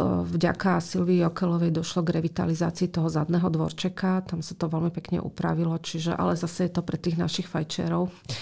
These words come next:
Čiže ja neviem, nejak to fokusujeme stále len na nich, ale, e, moja predstava je, lebo ten výhľad je tam nádherný, že možno nie ani za školou, ale pred tou školou, aby boli nejaké lavice, kde sa tí decká môžu proste natiahnuť a môžu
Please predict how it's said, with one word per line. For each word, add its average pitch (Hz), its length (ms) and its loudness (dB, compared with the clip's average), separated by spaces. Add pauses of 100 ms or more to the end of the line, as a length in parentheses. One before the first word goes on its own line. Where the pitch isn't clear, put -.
(440)
Čiže 185 320 0
ja 180 80 6
neviem, 180 240 6
nejak 170 240 4
to - 80 -2
fokusujeme 180 640 0
stále 175 320 4
len 180 240 6
na 175 160 6
nich, 196 320 4
ale, 170 480 4
e, - 80 -10
moja 185 480 4
predstava 175 560 2
je, 170 80 4
lebo 170 240 4
ten 170 240 2
výhľad 170 400 4
je 160 80 6
tam 160 240 2
nádherný, 156 560 2 (400)
že 175 160 0
možno 180 240 4
nie 190 160 6
ani 170 320 4
za 160 80 2
školou, 165 480 0
ale 160 240 0
pred 170 240 -6
tou 170 160 0
školou, 160 480 -2
aby 165 160 -2
boli 156 240 0
nejaké 160 320 -2
lavice, 170 400 -2
kde 151 160 -4
sa - 160 -10
tí - 160 -10
decká - 320 -8
môžu 160 320 -2
proste - 400 -4
natiahnuť 160 800 0
a - 60 -4 (100)
môžu 190 240 -8